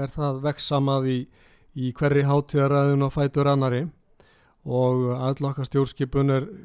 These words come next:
kennd við þetta og, og við státum okkur af þessu, hérna, í orði kveðnu.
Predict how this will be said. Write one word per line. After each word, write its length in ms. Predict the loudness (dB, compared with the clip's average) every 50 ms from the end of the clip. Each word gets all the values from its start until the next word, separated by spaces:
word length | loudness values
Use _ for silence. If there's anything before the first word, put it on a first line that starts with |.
| -20 -14 -8
kennd 280 | -4 -2 -2 -2 -2 -2
við 140 | -2 0 0
þetta 260 | -2 -4 -4 -4 -6 -4 -4
og, 460 | -6 -6 -8 -8 -10 -10 -10 -10 -10 -12 _ _ _ _ _ -20 -20 -20 _ _ _ _ -10 -6
og 140 | -4 -2 0
við 140 | 0 0 0
státum 640 | -2 -4 0 2 2 2 2 0 -2 0 2 2 4 2
okkur 260 | 0 0 0 0 0 0
af 80 | 0
þessu, 380 | -2 -4 -4 -2 -2 0 0 -2 -4 -8 -12 -14 -16 -18 -20 -20 _ _ -20 -20 -20 -20 -20 -20 -20 -20 _ _ -20 -20 -16 -10
hérna, 460 | -8 -8 -6 -4 -2 -2 0 0 -2 -4 -8 -12 -18 -20 -18 -16 -12 -8
í 120 | -2 0 2
orði 200 | 2 2 0 0
kveðnu. 340 | 0 0 0 0 0 -6 -10